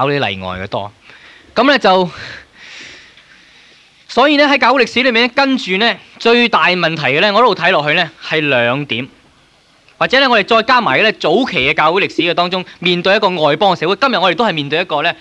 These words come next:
係 minority 啦下，即係我哋基督徒係一個 minority 啦，變咗。咁啊，大部分嘅人呢，都唔守呢個基督教嗰個睇法嘅時候呢，就我哋面對返呢，初期教父所面對一個，即係基督教屬於一個少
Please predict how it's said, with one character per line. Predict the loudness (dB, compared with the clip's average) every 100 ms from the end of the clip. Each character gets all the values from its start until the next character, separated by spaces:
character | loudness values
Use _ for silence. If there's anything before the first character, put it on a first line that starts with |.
| -14 -8
係 | -6
minority | -2 -2 2 2 2 -2 -8
啦 | -8
下， | -8 -10 -12 _ _ _ _ _ _
即 | -4
係 | 0
我 | 0
哋 | 0
基 | 0
督 | 0
徒 | -2 -4
係 | -2
一 |
個 | -4
minority | -4 -2 -4 -6 -12
啦， | -12
變 | -10
咗。 | -8 -8 -10 -16 -8
咁 | -6
啊， | -6
大 | -8 -6 -4
部 | -2 -2
分 | -2 0
嘅 | 0
人 | 0
呢， | -2
都 | -4
唔 | -6
守 | -8 -2 0
呢 | 0
個 | 0
基 | 0
督 | 0
教 | -2 -2 0
嗰 | 0
個 | -2
睇 | -2 -4
法 | -2
嘅 | -4
時 | -6
候 | -6
呢， | -8 -8 -14 -4
就 | 0
我 | 2
哋 | 0
面 | -2 -2
對 | -4
返 | -2 -4
呢， | -4 -8 -6
初 | -2 0
期 | 0
教 | -2 -2 -2
父 | -6
所 | -6
面 | -6 -6
對 | -4 -4
一 | -4
個， | -4 -4
即 | -6
係 | -8
基 | -12 -20 -20 -20 _ -4
督 | -2
教 | -2
屬 | -4
於 | -6
一 |
個 | -6
少 | -6 -6